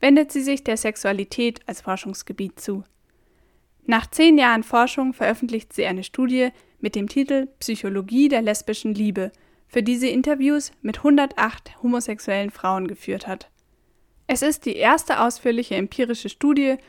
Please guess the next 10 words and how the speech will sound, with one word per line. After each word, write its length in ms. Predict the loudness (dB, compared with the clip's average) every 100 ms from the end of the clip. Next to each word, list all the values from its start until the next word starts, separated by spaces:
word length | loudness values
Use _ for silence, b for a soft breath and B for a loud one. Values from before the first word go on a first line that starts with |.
| b
über 180 | -2 -2
die 120 | 0
lesbische 480 | 0 -2 -4 -4 -2
Liebe. 420 | -2 -2 -4 -10 _ _ _ _ _ _ _ _ 0
In 140 | 4
ihr 220 | 6 6
prägt 400 | 4 2 2 2
sie 100 | -2 -2
unter 200 | -2 -2
anderem 400 | 0 2 2